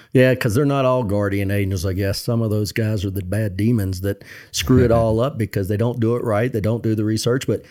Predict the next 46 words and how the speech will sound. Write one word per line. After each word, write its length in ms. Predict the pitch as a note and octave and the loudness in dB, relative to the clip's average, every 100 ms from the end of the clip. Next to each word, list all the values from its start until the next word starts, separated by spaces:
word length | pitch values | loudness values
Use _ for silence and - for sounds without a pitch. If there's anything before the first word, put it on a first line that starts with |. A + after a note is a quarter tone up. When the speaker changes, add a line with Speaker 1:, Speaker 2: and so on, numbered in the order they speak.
| - - | -18 -2
Speaker 1:
if 200 | B2+ B2 | 0 4
you 120 | D3 | 4
wanna 260 | D3+ E3 E3+ | 4 2 0
be 140 | D#3 | 0
a 80 | E3+ | -2
pilot 440 | - D#3+ D3 D#3 | -2 -2 0 -2
car 240 | - C#3 C#3 | -2 -2 0
guy 420 | C#3+ C3 G2 F#2 - _ - | 0 0 0 -2 -6 _ -4
or 160 | A2+ B2 | 2 2
gal, 560 | C#3+ C3 A2+ F2+ A2 - _ _ | 4 2 2 2 -2 -6 _ _
and 180 | - G#2+ | 0 2
you 140 | G#2 B2 | 4 4
wanna 240 | B2+ C3 | 2 2
be 100 | B2+ | 0
able 160 | B2+ B2 | 0 0
to 80 | |
drive 340 | A2 B2 B2 B2+ | 0 2 2 2
that 220 | C3 - - | 0 -4 -6
nice 360 | C#3 A#2 C3 - | -2 0 0 0
little 160 | C3 | -2
car 320 | - C#3 C3 | 0 0 2
across 320 | A2+ - A#2+ - | 0 0 -2 -2
the 100 | A2+ | -4
country 480 | C#3 C3 B2 A#2+ | -2 -2 0 0
and 80 | G2+ | 0
then 80 | G2 | 0
on 140 | G#2 G#2+ | -2 0
your 80 | |
way 160 | G#2 A2 | 0 0
back 380 | G#2+ A#2 A2+ - | 0 0 0 -4
stop 340 | - G#2 G#2+ | -4 -2 -2
and 80 | G2+ | -2
have 160 | G#2+ A2 | -2 -2
a 60 | |
lot 180 | G#2 G#2 | -2 -2
of 100 | F#2 | -2
fun, 380 | - D3+ G2 F#2 _ _ _ _ | -2 -2 -2 -4 _ _ _ _
you 100 | A#2+ | 2
know, 200 | A2 A#2 | 4 2
get 220 | A2+ B2+ | 2 0
in 60 | - | 0
touch 240 | F3+ G3 | -2 -2
with 100 | - | -2
this 160 | D3+ C#3+ | -2 -2
association 760 | C#3 C#3+ D3 - B2+ C#3+ A2+ G2 | -2 0 0 0 0 0 -2 -2
because 420 | G#2 A2 G#2+ G#2 | -2 -2 -2 -2